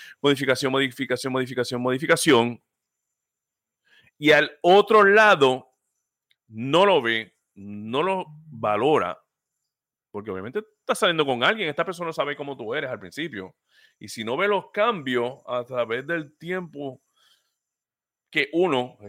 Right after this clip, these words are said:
un ejemplo, que uno está haciendo para que tú te sientes conforme con ciertas cosas, estoy más que seguro que el problema aquí no es el pana que está cambiando y modificando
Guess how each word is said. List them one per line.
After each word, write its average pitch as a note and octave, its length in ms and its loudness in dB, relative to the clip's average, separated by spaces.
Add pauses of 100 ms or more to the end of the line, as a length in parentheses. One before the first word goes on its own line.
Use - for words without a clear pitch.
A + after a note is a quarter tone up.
(120)
un A2+ 140 -12
ejemplo, G2 360 -10
que B2+ 240 -4
uno F#3+ 260 -2
está E3+ 140 -4
haciendo C#3 560 -6
para B2+ 240 0
que B2 140 -8
tú C3+ 160 -12
te F3 100 -6
sientes F3 460 -8
conforme C#3+ 1120 0 (420)
con C#3 200 -6
ciertas F3+ 440 -4
cosas, D#3 480 0 (580)
estoy C#4 200 -8
más D4+ 260 -2
que C4+ 120 -2
seguro G3+ 720 0 (320)
que F3 80 0
el E3+ 120 0
problema F3 360 0
aquí A#3 260 -6
no A#3 160 0
es A#3 80 0
el F3+ 160 -10
pana A3+ 440 2
que F#3+ 100 -4
está F#3 260 -4
cambiando G3 540 -6
y - 20 -10
modificando E3+ 920 -2